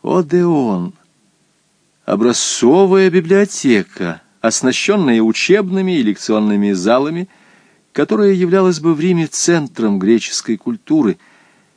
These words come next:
Я не стал придавать ей ни того великолепия, каким отличается новая библиотека в Эфесе, построенная тремя или четырьмя годами раньше, ни того очаровательного изящества, какое присуще библиотеке в Афинах.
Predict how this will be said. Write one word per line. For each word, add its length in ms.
Я 140
не 100
стал 300
придавать 480
ей 120
ни 120
того 420
великолепия, 880
каким 280
отличается 640
новая 360
библиотека 600
в 120
Эфесе, 540
построенная 760
тремя 680
или 540
четырьмя 580
годами 440
раньше, 520
ни 120
того 520
очаровательного 960
изящества, 680
какое 340
присуще 500
библиотеке 500
в 60
Афинах. 560